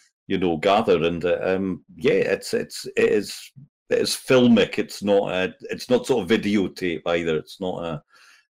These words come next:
um, so from that, from that, you know, sort of perspective, it's, it is a, it is a visual, uh, the sort of treat, and it feels very spy-like, you know, like we're so used to,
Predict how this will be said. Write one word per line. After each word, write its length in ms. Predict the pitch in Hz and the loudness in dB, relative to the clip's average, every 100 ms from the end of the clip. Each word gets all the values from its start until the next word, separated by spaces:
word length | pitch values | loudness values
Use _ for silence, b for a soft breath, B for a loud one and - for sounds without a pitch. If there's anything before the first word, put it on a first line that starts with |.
| - | -8
um, 600 | 82 82 80 80 80 73 _ _ | -4 0 0 0 -2 -6 _ _
so 300 | - - 127 | -12 -6 -2
from 240 | 113 113 101 | 0 0 2
that, 360 | 113 120 120 - _ - - | 2 2 0 -4 _ -20 -20
from 160 | - 92 | -10 -4
that, 200 | 92 92 - _ _ _ _ _ - | -2 -4 -6 _ _ _ _ _ -2
you 120 | 98 | 0
know, 280 | 82 80 76 | 2 0 2
sort 140 | - 78 | 0 0
of 100 | 76 | -2
perspective, 600 | 78 - 87 - - 73 | -8 -2 -2 -2 -10 -4
it's, 340 | 85 - - - b b b - | -4 -4 -16 -16 b b b -8
it 100 | 101 | -6
is 200 | 92 78 | -4 -2
a, 120 | 92 | 0
it 260 | 85 80 85 | 0 -2 -8
is 280 | 101 90 101 | -6 -6 -4
a 60 | 98 | -6
visual, 680 | 82 101 90 92 90 82 78 _ B B B B B B | 0 0 2 2 2 0 -6 _ B B B B B B
uh, 140 | 87 90 76 | 0 0 2
the 120 | 92 | 0
sort 200 | - 113 | 0 -6
of 60 | - | 0
treat, 240 | 156 151 | 2 4
and 80 | 135 | 2
it 140 | 131 | 0
feels 560 | - - 131 135 123 117 | -4 -2 2 4 4 2
very 260 | 107 95 95 | 2 0 0
spy-like, 760 | - - 90 90 87 78 78 | -6 0 2 2 -2 -4 -4
you 100 | 78 | -8
know, 120 | 85 | -8
like 240 | 76 85 82 | -4 -4 -4
we're 120 | 87 | -10
so 160 | - 95 | -6 -6
used 380 | 87 92 - - | -2 -4 -6 -2
to, 160 | 90 | 0